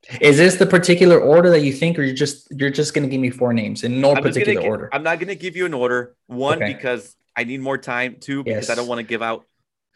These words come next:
Speaker 1: Your
Speaker 2: my
Speaker 1: neurons.
Speaker 2: actual thoughts,
Speaker 1: Yes,
Speaker 2: right?
Speaker 1: your knowledge.
Speaker 2: So I'm looking for guys who are going to give me super stardom, right? Like,
Speaker 1: Right.
Speaker 2: in regards to points.
Speaker 1: So is this
Speaker 2: Alvin
Speaker 1: tier one,
Speaker 2: Kamara.
Speaker 1: so you told me Alvin Kamara?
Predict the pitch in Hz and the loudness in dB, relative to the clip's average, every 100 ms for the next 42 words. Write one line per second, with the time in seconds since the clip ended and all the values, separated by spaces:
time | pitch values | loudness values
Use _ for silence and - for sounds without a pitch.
0 | _ _ _ 120 113 123 123 120 117 117 | _ _ _ -4 0 2 2 2 2 -2
1 | - - 123 117 110 104 101 - - 113 | -4 -8 -8 -6 -6 -6 -8 -10 -4 -2
2 | 107 - - - _ - 113 117 113 110 | -2 -6 -14 -18 _ -4 -2 -2 -2 -4
3 | 104 - - _ _ - 139 147 - _ | -6 -12 -16 _ _ -6 -2 -2 -6 _
4 | _ _ _ _ 123 131 139 139 170 165 | _ _ _ _ -8 -2 -4 -4 -10 -8
5 | 139 139 143 143 127 113 127 135 120 101 | -6 -4 -6 -8 -10 -8 -10 -10 -14 -10
6 | 123 117 123 127 _ _ _ _ _ _ | -8 -8 -12 -14 _ _ _ _ _ _
7 | _ - 180 165 165 143 - - 120 92 | _ -8 -8 -4 -4 -6 -10 -6 -6 -6
8 | 85 107 123 _ - 110 - - 120 - | -8 -8 -8 _ -12 -12 -12 -12 -12 -14
9 | - - 123 117 127 131 - 117 127 104 | -16 -10 -8 -4 -2 -4 -6 -10 -10 -10
10 | - - _ _ _ _ - 131 151 131 | -12 -20 _ _ _ _ -6 -2 0 2
11 | 165 160 147 151 147 147 139 139 147 147 | 4 4 4 2 0 0 -2 -4 -4 -4
12 | 113 123 139 139 135 139 185 202 | -6 -6 -6 -6 -6 -6 -8 -12